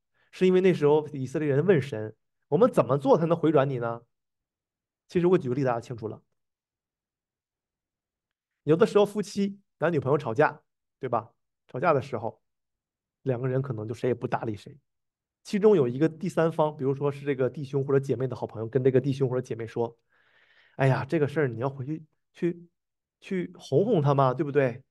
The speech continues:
你要哄哄他嘛。”这个弟兄或者姐妹就说了，“我怎么哄啊？怎么哄都哄不好。”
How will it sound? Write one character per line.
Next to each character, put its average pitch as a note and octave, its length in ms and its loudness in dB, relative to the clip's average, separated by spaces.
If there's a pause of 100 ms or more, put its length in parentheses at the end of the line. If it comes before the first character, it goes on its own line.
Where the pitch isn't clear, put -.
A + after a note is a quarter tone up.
你 C#3 60 -10
要 C#3+ 80 -2
哄 D#3+ 160 -4
哄 E3+ 160 -4
他 B2 100 -6
嘛。” A#2 280 -8 (440)
这 C#3+ 100 -2
个 C3 60 4
弟 C3+ 140 -2
兄 C3 160 -2
或 B2 80 -2
者 B2+ 40 0
姐 A#2 140 -6
妹 A#2 80 -8
就 A#2 100 -8
说 A2+ 180 -8
了 - 180 -6 (1200)
，“我 F3+ 80 -12
怎 - 160 -8
么 F3+ 120 6
哄 D3 300 2
啊？ A#2+ 420 4 (360)
怎 E3 100 0
么 B3 100 6
哄 F#3+ 200 4
都 A3 60 8
哄 D#3 140 4
不 E3+ 80 4
好。” B2 360 -2